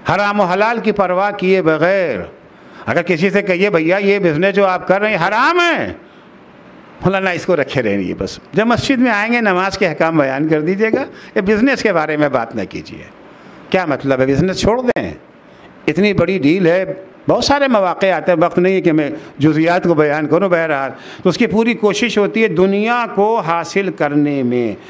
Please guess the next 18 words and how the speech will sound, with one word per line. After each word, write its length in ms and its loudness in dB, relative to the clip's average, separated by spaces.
मुक़िर्रन 840 2
बिल 200 2
लिसान, 480 2
हाँ, 560 0
ज़बान 520 2
से 160 2
तो 120 0
यही 260 0
कहता 360 0
है 320 -6
कि 80 0
जो 180 2
कुछ 220 2
है 120 2
सब 200 0
अल्लाह 320 0
है। 280 -8
हाँ, 160 0